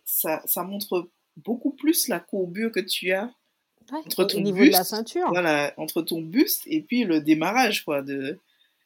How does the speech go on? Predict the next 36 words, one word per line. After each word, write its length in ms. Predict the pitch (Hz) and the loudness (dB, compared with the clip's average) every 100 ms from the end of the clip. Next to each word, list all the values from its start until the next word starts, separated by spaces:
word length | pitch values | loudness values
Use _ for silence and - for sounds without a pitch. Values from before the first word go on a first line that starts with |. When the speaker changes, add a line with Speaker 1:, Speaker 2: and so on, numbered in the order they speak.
| _ - | _ -10
Speaker 1:
Euh, 580 | 135 135 135 - - - - - - - - - - | -6 -4 -6 -8 -10 -12 -14 -18 -20 -20 -20 -20 -12
de 60 | 151 | -8
tes, 120 | 175 | -4
Speaker 2:
Mais, 160 | 165 139 | -4 -4
Speaker 1:
de 80 | |
tes 160 | 151 160 190 | -6 -4 -2
Speaker 2:
mais 40 | 185 | -2
Speaker 1:
fesses. 100 | 160 | -2
Speaker 2:
ça, 260 | - 185 - | -2 -4 -4
ça 240 | - 190 | -6 -4
va 160 | 156 156 | -4 -4
encore 320 | 151 165 151 | -4 -6 -6
plus 140 | 170 | -6
loin, 200 | 202 320 | -4 -4
laisse-moi 340 | 233 175 180 160 | -4 -6 -6 -8
te 100 | 170 | -8
dire. 300 | 156 156 147 | -8 -6 -2
Speaker 1:
On 20 | |
voyait 220 | 160 170 | 4 4
Speaker 2:
Tu 80 | 160 | 4
Speaker 1:
bien 220 | 170 208 | 4 4
Speaker 2:
es 20 | 202 | 4
Speaker 1:
le 160 | 180 | 2
petit 480 | - - 180 180 180 - _ | 0 -4 -4 -8 -10 -14 _
court, 260 | - 180 190 - | 0 0 -2 -10
le 100 | 196 | -12
petit 200 | 202 - | -8 -6
tronc 240 | - - 208 | -4 -4 -2
qui 80 | 196 | -2
était 200 | 190 175 | 0 0
fin 380 | - - 247 269 | -2 -2 0 0
et 160 | 190 | -4
puis 140 | 190 165 | 0 0
après 260 | 165 202 | 0 0
la 140 | 180 165 | 0 0
petite 240 | - - | -2 -14